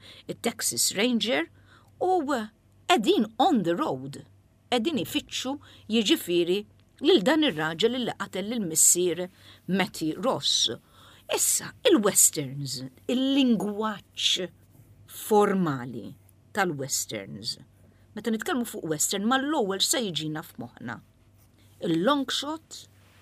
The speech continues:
u l-extreme long shot. Illi fihom aħna naraw, per eżempju, il-cowboy jew cowboys fuq żwiemel mill-bot,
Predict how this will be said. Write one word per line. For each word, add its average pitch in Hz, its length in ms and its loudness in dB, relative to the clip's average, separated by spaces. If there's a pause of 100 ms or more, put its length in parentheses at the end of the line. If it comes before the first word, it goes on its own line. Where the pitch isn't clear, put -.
(140)
u 294 80 -2
l-extreme 170 680 -4 (560)
long 180 420 -2
shot. - 540 -14 (500)
Illi 196 220 2
fihom 349 400 0
aħna 220 260 -4
naraw, 143 320 -4
per 175 220 -4
eżempju, 156 480 -6
il-cowboy 208 880 -2 (420)
jew 151 140 -6 (100)
cowboys 202 800 -6 (100)
fuq - 200 -12 (100)
żwiemel 220 540 -6 (640)
mill-bot, 156 840 -6